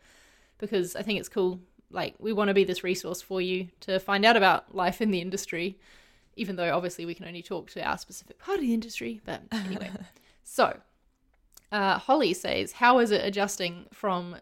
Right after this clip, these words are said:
Speaker 1: design school to a full-time job in design? It sounds glorious to me."
Speaker 2: <laughs>
Speaker 1: And yes, <laughs> to me it is glorious also. Um,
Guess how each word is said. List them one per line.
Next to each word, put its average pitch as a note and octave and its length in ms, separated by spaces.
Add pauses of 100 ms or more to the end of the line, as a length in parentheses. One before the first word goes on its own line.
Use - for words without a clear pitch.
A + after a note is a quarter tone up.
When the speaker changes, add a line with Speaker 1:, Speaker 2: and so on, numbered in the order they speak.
Speaker 1:
design G3+ 320
school G3 220
to F#3 140
a F#3+ 40
full-time F#3+ 400
job F3+ 220
in E3+ 80
design? E3+ 400
It - 100
sounds F#3 280
glorious F3+ 560
to - 100
me." G3 320 (220)
Speaker 2:
<laughs> - 240
Speaker 1:
And F3 220 (120)
yes, - 500
<laughs> D4 920
to B3+ 120
me A#3 240
it G#3 80
is G3+ 120
glorious E3+ 540
also. E3 500 (480)
Um, D#3+ 480